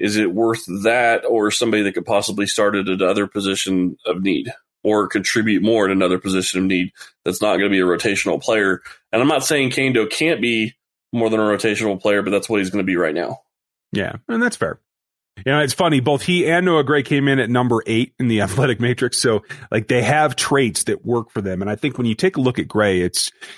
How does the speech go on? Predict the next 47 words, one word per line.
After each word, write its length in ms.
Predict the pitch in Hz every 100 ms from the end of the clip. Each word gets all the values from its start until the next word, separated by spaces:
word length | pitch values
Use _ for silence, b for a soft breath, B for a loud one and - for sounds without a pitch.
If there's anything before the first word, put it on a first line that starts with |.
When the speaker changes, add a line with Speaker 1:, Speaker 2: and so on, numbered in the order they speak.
| B -
Speaker 2:
it's 300 | 113 107 -
the 220 | 110 110
things 380 | - 143 143 120
that 140 | 117
Travis, 560 | - 135 127 120 113 -
you 140 | 143
don't 160 | 147 190
necessarily 300 | 170 175 139
want 160 | 135
to 100 | 120
pull 160 | - 147
Travis 440 | - 143 135 110 -
out 300 | 117 123 -
to 100 | -
do. 320 | 98 120 95 82 _ _ _ -
I 120 | 143
know 180 | 170 175
that 140 | 156
they 140 | 143 135
run 420 | 113 131 135 127
the, 280 | 120 117 110
uh, 120 | 104
you 140 | 101
know, 160 | 107 104
him 340 | 98 107 131
with, 180 | 127 117
uh, 220 | - 80 -
back 240 | 123 139
off 160 | 135 127
the 80 | 131
line 180 | 113 110
of 80 |
scrimmage, 300 | 95 104 101
the 140 | - 101
H 200 | 117 -
stuff 240 | - 113
where 120 | 110
he 100 | 107
takes 240 | 107 110 98
the 200 | 104 107
inside 420 | 107 101 107 98
little 180 | 104 95
pitches 380 | - 104 107 98
and 120 | 95
things 220 | 98 92
like 200 | 95 92
that. 260 | 104 104